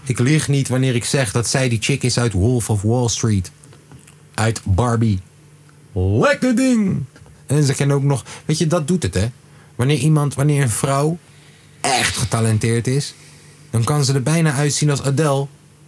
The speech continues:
maar het is gewoon Beyoncé. Heb je dat ook?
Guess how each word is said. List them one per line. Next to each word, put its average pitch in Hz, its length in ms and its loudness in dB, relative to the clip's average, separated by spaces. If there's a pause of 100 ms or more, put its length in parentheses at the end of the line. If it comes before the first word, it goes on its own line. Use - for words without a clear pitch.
(420)
maar 127 140 2
het 143 100 0
is 156 120 2
gewoon 131 260 2
Beyoncé. 135 520 2 (1500)
Heb 180 160 -2
je 220 100 2
dat 202 140 0
ook? 220 160 2